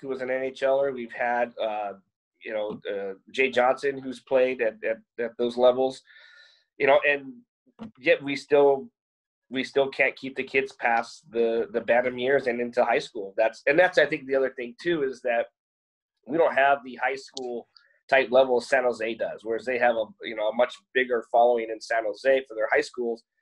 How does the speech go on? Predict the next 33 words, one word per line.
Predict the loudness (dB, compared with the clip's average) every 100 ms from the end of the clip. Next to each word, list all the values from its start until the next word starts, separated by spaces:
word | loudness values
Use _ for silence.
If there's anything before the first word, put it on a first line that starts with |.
| _ _
compared | -2 0 0 0
to | 0
here, | 2 2
which | 0 0
I | 0
think | 0 -2 -4
what | -6
we | -6 -6
need | -6 -6
to | -4
probably | 4 4 4
end | 2
up | 2
doing | 0 0 0
is | -6 -2
getting | -2 -2 -4
into | -4 0 0
the | 2
high | 0
schools | -2 -12 -14
themselves | -14 -8 0 0 0 -4 -16 _ _ _ _ _ _ -2
and, | 0 2 -2
and | -10
starting | -4 0 0 0 -2
that | -2 -2
league. | -10 -10 -10 -14 -20 -8
You | 2
know, | 2 4
that's | 0 2
the | 2
alternative | 4 2 2 0 -4
to | -6
football. | -4 -4 0 -2 -2